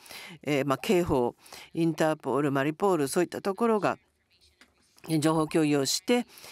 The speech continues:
えー、そして犯罪レベルで対応しますが、しかし国際的な平和と安全保障という観点で考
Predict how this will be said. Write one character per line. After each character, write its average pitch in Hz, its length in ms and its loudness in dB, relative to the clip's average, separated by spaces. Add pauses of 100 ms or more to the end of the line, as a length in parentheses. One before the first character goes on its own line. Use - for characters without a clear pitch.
(220)
え 170 220 2
ー、 - 20 -4
そ 170 160 -2
し 170 40 -6
て 156 140 0
犯 202 180 0
罪 233 200 2
レ 254 100 2
ベ 233 120 2
ル 160 60 0
で 135 120 0
対 147 160 2
応 143 80 2
し - 120 -2
ま 151 140 2
す 151 140 -6
が、 139 220 0 (220)
し - 120 -12
か 208 100 0
し 180 220 0
国 165 180 -2
際 214 220 0
的 214 260 -2
な 208 340 2
平 190 320 0
和 196 120 2
と - 140 -2
安 202 140 2
全 220 160 2
保 247 120 0
障 170 280 0
と 131 120 0
い 135 80 0
う 147 100 -2
観 165 240 -2
点 143 140 -2
で 139 100 -2
考 190 120 -2